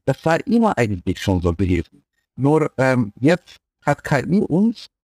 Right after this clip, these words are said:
praktisch diesen Spiegel vor den Augen gestellt, dass die Kunst entsteht bei der Betrachtung. Vor allem, wenn es darum geht, ein K-I-generiertes Kunst, um sich anzuschauen. Und das ist ein Wechsel, das wir,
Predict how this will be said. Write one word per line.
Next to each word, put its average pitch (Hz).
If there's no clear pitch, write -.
praktisch 139
diesen 123
Spiegel 226
vor 208
den 190
Augen 208
gestellt, 202
dass 147
die 131
Kunst 220
entsteht 170
bei 156
der 156
Betrachtung. 131
Vor 131
allem, 185
wenn 170
es 170
darum 143
geht, 151
ein 139
K-I-generiertes 127
Kunst, -
um 104
sich 107
anzuschauen. -
Und 131
das 156
ist 190
ein 165
Wechsel, 202
das 165
wir, -